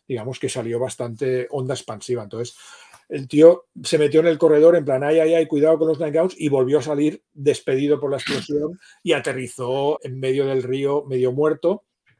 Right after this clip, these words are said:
Los jugadores acabaron con los Nightgowns, fueron a él. O'Driscoll intentó hacerle un, unos primeros auxilios, sacó pifia y allí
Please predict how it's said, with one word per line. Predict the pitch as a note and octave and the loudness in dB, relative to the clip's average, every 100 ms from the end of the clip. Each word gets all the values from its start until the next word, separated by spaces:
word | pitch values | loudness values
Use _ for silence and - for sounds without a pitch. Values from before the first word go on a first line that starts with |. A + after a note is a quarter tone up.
| _ _ - - | _ _ -20 -12
Los | C3+ | -8
jugadores | - C#3 D3+ C#3 | -4 -2 -2 -2
acabaron | C#3 C#3 C#3+ C#3+ | -6 -4 -4 -4
con | D3 | -2
los | C#3+ C#3 | -2 -2
Nightgowns, | C3+ D3+ D#3 F3 - _ _ | -6 -2 -2 -4 -10 _ _
fueron | - D3 D3+ | -6 -4 -2
a | D3+ D#3+ | -2 0
él. | E3+ G#3+ - _ _ _ _ _ | 2 0 -6 _ _ _ _ _
O'Driscoll | - D#3 D#3+ E3 - D#3+ | -2 2 2 0 0 0
intentó | C#3 C#3 C3+ | -2 -4 -2
hacerle | D3+ E3 D#3 D3+ | 0 0 0 4
un, | D3+ D3 C#3+ C#3+ C#3+ C#3 C#3 _ | 4 4 0 -4 -8 -10 -14 _
unos | D#3 D3+ D3+ C3+ | -4 -4 -4 -8
primeros | D#3+ D3+ D3+ | -6 -4 -2
auxilios, | D3+ - E3+ F#3 | -4 -2 -2 -2
sacó | - - D#3+ | -6 -4 -2
pifia | E3 D3+ C#3 E3+ _ _ _ _ _ _ _ | -2 -4 -10 -10 _ _ _ _ _ _ _
y | D3 | -8
allí | A#2 A2+ A#2+ C3+ | -6 -8 -10 -10